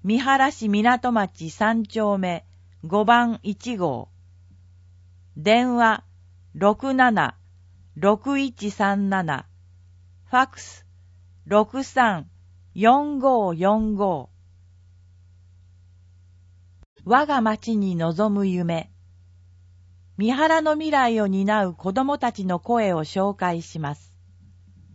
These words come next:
連載第三十九回。三原市立ぬたにし小学校六年、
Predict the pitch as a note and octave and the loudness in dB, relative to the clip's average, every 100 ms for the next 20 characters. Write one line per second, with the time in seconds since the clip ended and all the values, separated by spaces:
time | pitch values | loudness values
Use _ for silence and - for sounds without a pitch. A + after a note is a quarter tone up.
0 | - - - - - - G#3 B3+ C4 - | -20 -20 -20 -20 -20 -4 0 0 -2 -2
1 | A3+ G#3+ - - - - - F#3 C#4+ B3 | 0 0 -6 -18 -20 -20 -8 0 0 0
2 | G3 C4 C4+ B3 F3+ F#3+ E3+ - B3 A3+ | 0 0 2 -2 -4 -6 -6 -8 -6 -6
3 | - C#3 A2 - - - - - - - | -6 -8 -8 -12 -20 -20 -20 -20 -20 -20
4 | - - - - - - - - - - | -20 -20 -20 -20 -20 -20 -20 -20 -20 -20
5 | - - _ - D4+ D4+ - C4+ A3 G3 | -20 -20 _ -2 0 0 -4 -6 -6 -6
6 | D#3+ D3+ - - F#3 G#3 C#4+ C#4+ C#4+ C4 | -8 -8 -10 -6 -2 0 2 0 -4 -8
7 | C4 C4 B3 A#3 A3+ - - E3+ D3 D3 | -6 -2 0 2 0 -2 -6 -4 -2 -4
8 | D3 A3 E3+ A#2+ | -4 -4 -4 -6